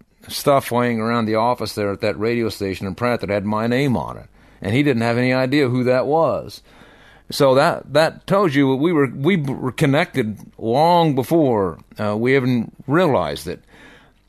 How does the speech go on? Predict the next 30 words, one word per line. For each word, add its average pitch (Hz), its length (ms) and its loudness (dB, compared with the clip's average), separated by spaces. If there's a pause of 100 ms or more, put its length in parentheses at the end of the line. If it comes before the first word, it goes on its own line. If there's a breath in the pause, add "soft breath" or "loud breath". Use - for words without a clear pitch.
Mike 156 380 0
was 127 160 0
a, 120 80 0
indeed 120 380 2
a 98 80 0
great 98 320 -2
guy, 87 380 0
and, 95 180 -4
and 107 180 -6
so 123 180 2
I, 123 340 2
I 165 60 0
kinda 175 300 0
made 143 320 2
a, 110 220 0
an 127 120 0
informal 165 520 2
promise 131 540 0
to 151 100 -2
Mike 120 340 0
that 123 140 0
I 104 180 2
would, 117 560 -2
uh, 95 360 -6
eventually, 131 520 0
when 127 160 0
the 120 100 0
opportunity 123 600 0
arose, 113 600 0
to 101 320 -2